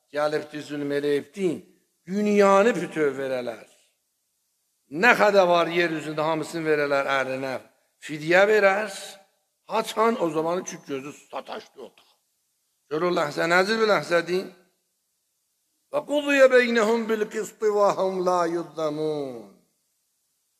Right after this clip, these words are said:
Və Allah Mütəal zülm eləmir, öz özünə zülm eləyib. Zülm bi nəfs Qur'anın istilahıdır. İnsan özünə zülm elər.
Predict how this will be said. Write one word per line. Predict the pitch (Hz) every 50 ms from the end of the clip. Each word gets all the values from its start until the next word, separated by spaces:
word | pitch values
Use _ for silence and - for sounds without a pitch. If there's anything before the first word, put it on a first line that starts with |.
| _ _ _ _ _ _ _ _ 123
Və | 135 151 139
Allah | 127 127 131 139 156 175 190
Mütəal | 190 - 175 170 165 180 190 202 214 214 196 - - - _ _
zülm | - 147 160 180 180 175
eləmir, | 170 175 185 208 214 220 196 156
öz | 143 131 131
özünə | 151 165 170 170 190 214 214 196
zülm | 202 214 214 214 208 196
eləyib. | 190 180 170 147 120 - - _ _ _ - - _ _ _ _ _ _ _ _ _ _ _ _ _ _ _ _ _ _ _ _ _ _ _ _ _ 143
Zülm | 180 208 220 226 220
bi | 208 185 156 160 156 147
nəfs | 147 147 170 202 196 - - -
Qur'anın | - 180 175 170 165 175 202 214
istilahıdır. | 190 - - - 175 175 170 156 135 175 185 185 - 135 123 - - - _ _ _ _ _ _ _ _ _ _ _ _ _ _ _ _ _ _ _ -
İnsan | 151 143 160 185 208 214
özünə | 202 190 175 170 185 208 220 220 180
zülm | 190 208 202 185 160
elər. | 147 131 123 113 104 -